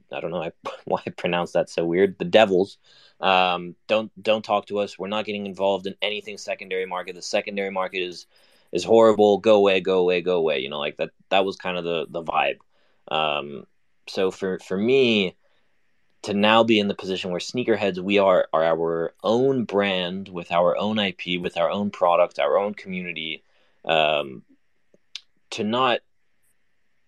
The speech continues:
share too much, uh, alpha,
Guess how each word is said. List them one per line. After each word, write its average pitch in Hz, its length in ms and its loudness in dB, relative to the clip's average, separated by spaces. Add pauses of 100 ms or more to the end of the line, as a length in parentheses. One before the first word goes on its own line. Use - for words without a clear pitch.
(260)
share 117 360 2
too - 180 -8
much, - 380 -2 (400)
uh, 92 500 0 (760)
alpha, 101 480 -2